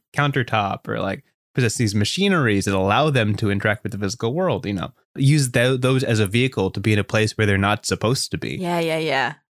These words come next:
Speaker 1: Or even, like, a person in another person, you know, classic possession
Speaker 2: <laughs>
Speaker 1: story. That's clearly both an angle for freedom for the ghost, as well as an a-, angle for captivity for the person being possessed or held captive or made into a vessel.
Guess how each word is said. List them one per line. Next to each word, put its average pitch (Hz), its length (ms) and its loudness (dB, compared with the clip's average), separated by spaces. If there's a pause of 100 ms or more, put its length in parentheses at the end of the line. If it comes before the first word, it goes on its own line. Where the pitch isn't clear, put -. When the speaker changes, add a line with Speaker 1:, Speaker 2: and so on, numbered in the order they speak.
(100)
Speaker 1:
Or 175 180 2
even, 196 300 2
like, 190 160 0
a 185 80 2
person 175 440 0
in 175 80 4
another 175 300 2
person, 170 440 0
you 104 80 0
know, 113 100 0
classic 139 480 0
possession 110 520 -2
Speaker 2:
<laughs> - 120 -12
Speaker 1:
story. - 320 -10 (280)
That's 127 240 2
clearly 127 720 2
both 127 460 2
an 143 160 2
angle 131 260 4
for 104 140 0
freedom 156 560 2
for 135 140 0
the 104 80 4
ghost, 120 400 0
as 98 160 0
well 104 160 4
as 107 100 0
an 104 120 0
a-, 101 240 0
angle 107 300 2
for 104 160 0
captivity 110 560 0
for 101 160 0
the 98 80 -2
person 95 440 -2
being 98 420 0 (480)
possessed 104 500 0
or 101 320 0 (180)
held 110 420 0
captive 107 420 -2
or 95 60 0
made 107 320 4
into 104 320 -2
a 87 40 -2
vessel. - 420 -10